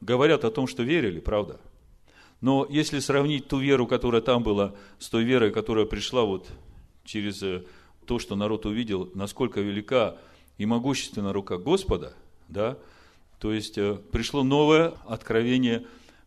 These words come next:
э, о Боге. О Боге, который, э, везде и нет никого. Помните, мы в прошлый раз начали тему о сущности зла. Мы говорили о тайне зла, и мы увидели, что она не подкреплена никакой сущностью,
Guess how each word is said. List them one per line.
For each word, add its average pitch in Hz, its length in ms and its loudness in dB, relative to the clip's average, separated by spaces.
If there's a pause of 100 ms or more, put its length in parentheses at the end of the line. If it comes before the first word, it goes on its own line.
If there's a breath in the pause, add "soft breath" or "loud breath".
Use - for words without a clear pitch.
(100)
э, 87 180 -14
о 104 120 -6
Боге. 110 400 2 (1500 soft breath)
О 110 140 -4
Боге, 165 400 8
который, 151 680 4
э, 117 240 0
везде 139 480 0
и 120 180 0
нет 135 300 0 (300)
никого. 113 400 0
Помните, 170 400 -2
мы 123 100 2
в 117 40 -2
прошлый 120 340 0
раз 131 240 0 (320 loud breath)
начали 113 440 0
тему 139 460 0
о 110 380 0 (140)
сущности 120 580 -4
зла. 113 360 2
Мы 92 140 -4
говорили 107 380 0
о 104 80 2
тайне 104 400 0
зла, 135 400 2 (360 loud breath)
и 139 100 0
мы 139 120 4
увидели, 127 380 0
что 120 240 -2
она 127 180 2
не 135 120 0
подкреплена 127 580 -2
никакой 117 420 -2
сущностью, 92 640 -6